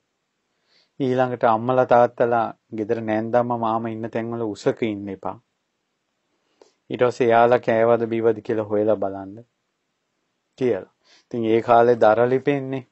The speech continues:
මේ උයන්නේ. ඉතින් ඔක්කොම අවවාද අනුශාසනා දීලා තාත්තට ඕකත් මතක් වෙලා දුව ඊට පස්සේ මගුල් ගෙදර දැන් යනවා අර ඒ කරත්තේ.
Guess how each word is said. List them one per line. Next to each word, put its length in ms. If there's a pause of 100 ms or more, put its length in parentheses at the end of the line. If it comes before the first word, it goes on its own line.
(520)
මේ 520 (880)
උයන්නේ. 540 (320)
ඉතින් 260
ඔක්කොම 560
අවවාද 420
අනුශාසනා 640
දීලා 300
තාත්තට 560 (840)
ඕකත් 360
මතක් 400
වෙලා 320 (260)
දුව 200
ඊට 220
පස්සේ 260
මගුල් 320
ගෙදර 240
දැන් 220
යනවා 400
අර 80
ඒ 120
කරත්තේ. 560